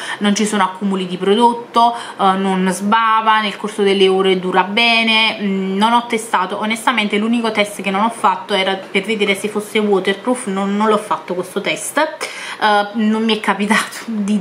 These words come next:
aver bisogno, insomma, di un eyeliner waterproof, però vi posso dire che comunque, nonostante appunto io, non so se potete vedere, ma qui ho un po' di matita sciolta, io sono andata un pochino a pulire giusto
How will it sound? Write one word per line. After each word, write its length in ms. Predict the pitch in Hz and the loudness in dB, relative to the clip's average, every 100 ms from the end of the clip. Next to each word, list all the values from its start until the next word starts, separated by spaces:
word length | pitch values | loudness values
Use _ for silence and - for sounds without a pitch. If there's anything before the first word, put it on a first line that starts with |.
| 190 226 | -2 0
aver 280 | 208 208 | 0 0
bisogno, 520 | 196 196 196 180 185 190 | -2 -2 -2 -2 -2 -4
insomma, 360 | 190 196 180 | -2 -4 -2
di 80 | 190 | -2
un 60 | 196 | 0
eyeliner 460 | 196 190 190 185 | 2 2 0 -2
waterproof, 640 | 180 180 175 185 - 269 - - - - - | -4 -4 -4 -6 -2 -2 -4 -12 -14 -12 -2
però 220 | 311 262 | 2 2
vi 100 | 240 | 0
posso 280 | 214 208 262 | -2 -2 -2
dire 240 | 214 196 190 | 2 4 4
che 140 | 196 | 2
comunque, 500 | - 240 214 208 214 | 2 2 2 2 2
nonostante 540 | 202 190 190 226 233 | 2 0 0 0 0
appunto 440 | 233 - 208 202 202 | -4 -4 -4 0 2
io, 300 | 208 214 214 | 4 2 0
non 200 | 220 208 | 0 -2
so 120 | 202 | -2
se 100 | 202 | -6
potete 320 | 190 185 185 190 | -6 -6 -2 2
vedere, 280 | 208 226 180 | 4 4 4
ma 140 | 175 | 2
qui 220 | - 220 | 0 2
ho 100 | 202 | 4
un 100 | 196 | 4
po' 140 | 196 202 | 2 0
di 100 | 196 | 0
matita 340 | 185 185 190 | -4 -4 -4
sciolta, 460 | 180 - 208 190 185 | -4 0 0 0 -4
io 80 | 185 | -4
sono 160 | 202 | -2
andata 220 | 185 175 | -2 -2
un 80 | 180 | -4
pochino 300 | 180 170 202 | -6 -4 -2
a 20 | |
pulire 420 | - - 190 180 175 | -4 -2 -2 -2 -2
giusto 380 | 202 - 202 | -4 -2 -4